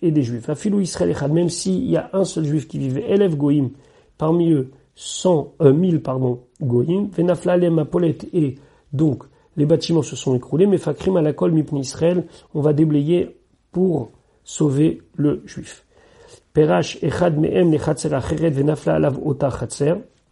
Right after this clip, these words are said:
S'il y en a un d'entre eux qui n'habite plus là, qui a quitté ce groupe-là, et maintenant, dans le groupe qui vivait dans ce chatzer,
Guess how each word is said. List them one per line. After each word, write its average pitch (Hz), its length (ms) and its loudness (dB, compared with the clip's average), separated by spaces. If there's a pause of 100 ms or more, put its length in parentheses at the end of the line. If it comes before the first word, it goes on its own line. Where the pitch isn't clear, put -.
(500)
S'il 180 280 0
y 160 100 6
en 151 80 4
a - 20 4
un 170 120 2
d'entre 160 320 0
eux 131 160 0 (420)
qui 165 280 -4
n'habite 147 360 0
plus 175 240 -2
là, 147 300 0 (140)
qui - 120 -2
a 156 80 2
quitté 170 300 -4
ce - 140 -2
groupe-là, 160 580 -2 (760)
et 180 260 4
maintenant, 147 560 0 (340)
dans 160 420 0 (260)
le 151 180 4
groupe 147 300 0
qui - 120 -8
vivait 160 280 2
dans 143 140 0
ce 165 180 -4
chatzer, 156 400 -2